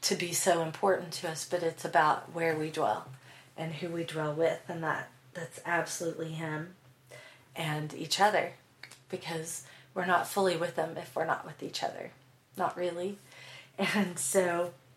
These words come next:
um, and it's just, you know, just that picture that Abraham really walked out for us, where he was, he was called to a place that would later be received as inheritance and as promise. And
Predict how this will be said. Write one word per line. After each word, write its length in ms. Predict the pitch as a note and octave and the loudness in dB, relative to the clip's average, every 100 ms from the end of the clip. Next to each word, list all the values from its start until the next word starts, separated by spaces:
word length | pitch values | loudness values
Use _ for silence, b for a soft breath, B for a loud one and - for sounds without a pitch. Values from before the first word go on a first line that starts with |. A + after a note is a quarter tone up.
| - | -6
um, 440 | F#3+ F3+ F3 F3 F3+ B B B B B - | -2 0 0 -4 -10 B B B B B -4
and 140 | G3 | 0
it's 220 | F#3+ F#3 | 0 2
just, 240 | G#3 G3+ - | 0 0 0
you 200 | G3 G3 | 0 4
know, 200 | F#3 F3 | 4 4
just 360 | F3 E3+ - | 2 0 0
that 220 | - E3 - | 2 2 0
picture 380 | F#3+ - F3+ | -4 0 0
that 240 | E3+ D#3 - | 4 4 4
Abraham 680 | E3 E3+ F#3 D#3+ E3+ E3 E3 - - - _ _ - - - - - - | 2 2 2 2 0 0 -6 -16 -20 -20 _ _ -20 -20 -20 -20 -18 -4
really 260 | G3 F#3 F3 | 4 6 6
walked 300 | E3 D3+ - | 6 2 0
out 320 | E3+ E3+ E3 | 2 2 2
for 120 | - | 2
us, 200 | E3 - | 2 2
where 100 | F3 | -4
he 160 | E3 G3 | 0 0
was, 320 | F#3 F3 - B B B B B B B | 0 -2 -6 B B B B B B B
he 140 | A3+ | 4
was 300 | G#3 G3+ G3 | 6 6 4
called 420 | - - F3+ A3 A3+ | 0 4 6 6 4
to 160 | - | 2
a 40 | F#3+ | 0
place 540 | - F3 F3+ A3+ - | 2 4 6 4 2
that 220 | F#3 D3+ | 4 4
would 160 | F3 E3+ | 4 0
later 380 | E3+ E3+ F#3+ F3 | 2 4 4 2
be 180 | F3+ E3 | 0 -2
received 760 | D#3+ - F3+ F3+ E3 D#3+ - D#3+ | 0 0 2 0 -2 -8 -6 -4
as 140 | D#3 | -2
inheritance 840 | D#3 C#3+ E3 E3 E3 E3+ D#3+ - - | -2 0 2 2 2 -4 -4 -2 0
and 200 | E3+ D#3 | 0 -2
as 140 | D#3 | -4
promise. 600 | - F3 F3 E3+ E3+ - | 4 6 6 2 -6 -4
And 240 | F3 F3 | -4 -4